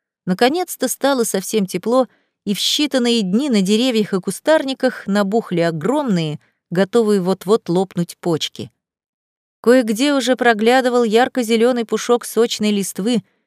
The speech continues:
сквозь пожухлые остатки прошлогодней травы пробились первые былинки.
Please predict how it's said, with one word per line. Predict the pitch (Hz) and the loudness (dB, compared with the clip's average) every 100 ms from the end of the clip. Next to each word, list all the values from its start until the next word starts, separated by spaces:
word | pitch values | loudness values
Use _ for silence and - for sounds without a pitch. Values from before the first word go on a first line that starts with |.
| _ | _
сквозь | - - 185 185 | -20 -4 -2 0
пожухлые | - 180 196 196 180 165 | 0 0 0 -2 0 0
остатки | - 214 233 - | 0 0 0 -4
прошлогодней | 196 180 - 185 175 202 180 170 | -4 -4 -2 -2 0 0 0 -2
травы | 165 165 175 233 | 0 0 0 -2
пробились | 185 160 156 185 175 - | -2 -2 0 0 -2 -6
первые | - 185 185 170 170 | -4 -2 -2 -2 -2
былинки. | 160 160 151 147 - - | -2 -4 -4 -6 -10 -12